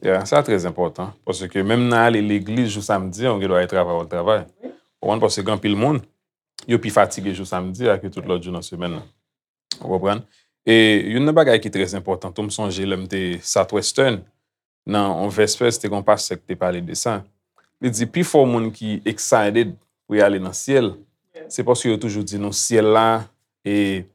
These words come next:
Speaker 1: atè an òr, bèl palè kristal, et cetera." Ou konprann, moun yo tande liks la.
Speaker 2: Ouais.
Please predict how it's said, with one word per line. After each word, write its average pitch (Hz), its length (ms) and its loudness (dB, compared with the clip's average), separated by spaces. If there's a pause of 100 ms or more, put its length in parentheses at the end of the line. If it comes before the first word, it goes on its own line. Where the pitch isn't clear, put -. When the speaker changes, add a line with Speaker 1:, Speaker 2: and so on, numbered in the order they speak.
(420)
Speaker 1:
atè 110 320 2
an 98 160 -4 (160)
òr, 113 400 6 (320)
bèl 113 240 2
palè 107 320 2
kristal, 120 800 2
et 104 80 -4
cetera." 104 400 2
Ou 107 80 6
konprann, 117 200 0
moun 113 120 -2
yo 110 80 -2
tande 110 240 -2
liks 110 400 -2
la. 87 160 -2 (160)
Speaker 2:
Ouais. 226 160 -14